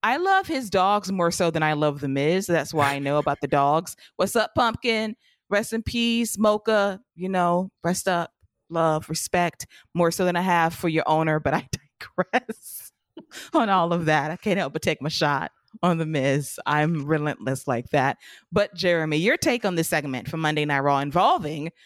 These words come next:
Paul Heyman and Cody Rhodes having discussions about that road life that's not so much a struggle in twenty twenty-three.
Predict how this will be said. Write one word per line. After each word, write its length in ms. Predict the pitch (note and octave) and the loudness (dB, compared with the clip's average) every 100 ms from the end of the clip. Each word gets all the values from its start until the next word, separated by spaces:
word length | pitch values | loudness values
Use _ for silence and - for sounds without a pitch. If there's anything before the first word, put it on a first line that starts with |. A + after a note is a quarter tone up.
| - - | -12 0
Paul 260 | A#3+ B3+ | 4 4
Heyman 440 | A3+ A#3+ C4 G#3+ F3+ | 4 2 2 2 0
and 100 | E3+ | 0
Cody 320 | G#3+ A3+ G#3 | 2 2 2
Rhodes 320 | G3 G#3 F#3 | 2 2 2
having 300 | F3 G3+ C#4 | 2 0 0
discussions 480 | D4 - A#3+ G#3+ G3+ | -4 -2 -2 -2 -2
about 240 | G#3 A3 | 0 0
that 160 | G#3+ F#3+ | 0 0
road 260 | E3+ G#3 B3 | 2 2 2
life 380 | F#3+ E3 E3 - _ _ _ _ | 2 2 0 -6 _ _ _ _
that's 200 | G#3 G3+ A3 | -2 0 0
not 320 | B3 G#4+ G4+ | 0 0 -2
so 180 | F#4 F4 | 0 2
much 220 | E4+ - | 2 2
a 60 | |
struggle 460 | - D4+ C#4 G#3 E3+ | 0 2 2 2 0
in 80 | D#3 | 0
twenty 280 | F#3 E3+ D3+ | 0 0 -2
twenty-three. 760 | - D#3 C3+ D3+ B2+ B2+ - | -2 -2 0 -2 -2 -4 -8